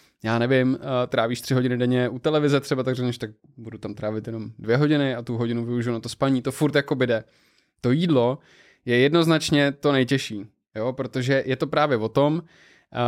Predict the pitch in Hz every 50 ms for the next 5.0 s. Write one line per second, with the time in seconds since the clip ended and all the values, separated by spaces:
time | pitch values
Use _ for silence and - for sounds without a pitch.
0 | 120 120 120 107 120 127 139 139 143 139 127 - 123 107 110 - 127 - - 160
1 | 151 156 156 156 156 165 160 _ _ _ - 127 120 - - 131 117 - 160 160
2 | 156 - 156 151 151 143 143 147 147 _ _ _ _ _ _ _ _ _ - 127
3 | 131 131 127 127 123 120 120 - - 120 120 113 110 110 107 104 113 120 - -
4 | - 147 143 160 156 160 156 156 151 147 147 139 135 131 127 135 123 123 123